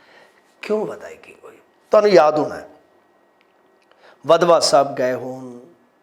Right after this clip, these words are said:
ਚਾਹੇ ਇੱਕ ਬੀਬੀ ਹੋਰ ਮੀਡੀਆ ਨਾਲ ਜਿਹੜੀ ਜੁੜੀ ਰਹੀ ਹੈ ਉਹ ਹੋਵੇ, ਚਾਹੇ ਪੰਨੂ ਸਾਹਿਬ, ਇਹਨਾਂ ਨੂੰ ਵੀ ਜਦੋਂ ਰਿਲੀਵ ਕੀਤਾ ਗਿਆ ਸੀਗਾ,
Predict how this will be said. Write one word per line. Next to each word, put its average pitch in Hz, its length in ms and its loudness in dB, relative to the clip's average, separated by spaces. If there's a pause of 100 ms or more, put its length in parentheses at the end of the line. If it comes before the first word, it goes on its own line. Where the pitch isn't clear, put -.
(220)
ਚਾਹੇ 120 160 -10
ਇੱਕ 127 160 -16
ਬੀਬੀ 120 320 -12
ਹੋਰ 139 400 -2
ਮੀਡੀਆ 131 480 -6
ਨਾਲ 117 180 -10
ਜਿਹੜੀ 120 280 -16
ਜੁੜੀ 139 360 -4
ਰਹੀ 113 380 -14
ਹੈ - 240 -20 (1800)
ਉਹ 196 180 4
ਹੋਵੇ, 143 480 -2
ਚਾਹੇ 123 600 -8 (260)
ਪੰਨੂ 175 300 -2
ਸਾਹਿਬ, 120 440 -18 (440)
ਇਹਨਾਂ 302 280 0
ਨੂੰ 285 100 -2
ਵੀ 247 120 -2
ਜਦੋਂ 160 360 -2
ਰਿਲੀਵ 156 400 -6
ਕੀਤਾ - 380 -18
ਗਿਆ - 280 -20
ਸੀਗਾ, - 420 -20